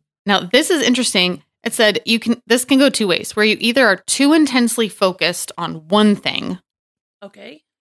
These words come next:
Speaker 1: or you're spreading your mental energy to way too many things.
Speaker 2: I hear you.
Speaker 1: So, I mean, I've been in both of those
Speaker 2: Right.
Speaker 1: boats.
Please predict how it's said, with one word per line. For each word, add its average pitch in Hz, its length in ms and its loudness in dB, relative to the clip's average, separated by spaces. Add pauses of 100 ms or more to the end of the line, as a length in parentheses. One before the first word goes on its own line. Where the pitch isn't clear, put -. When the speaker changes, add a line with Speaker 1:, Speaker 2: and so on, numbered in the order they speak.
(300)
Speaker 1:
or 196 480 4 (160)
you're 196 120 2
spreading 226 520 2
your 220 100 4
mental 202 340 0
energy 185 440 0
to 190 160 -4
way 190 320 2
too - 280 -2
many 175 300 2
things. - 560 -12 (560)
Speaker 2:
I 202 100 -12
hear 190 200 -12
you. 254 220 -12 (640)
Speaker 1:
So, - 340 -4
I 180 80 -6
mean, 180 220 -6 (340)
I've 180 220 -4
been 214 160 2
in 180 80 0
both 180 320 -2
of 156 120 -12
those 147 180 -2
Speaker 2:
Right. 196 280 -8 (600)
Speaker 1:
boats. - 440 -10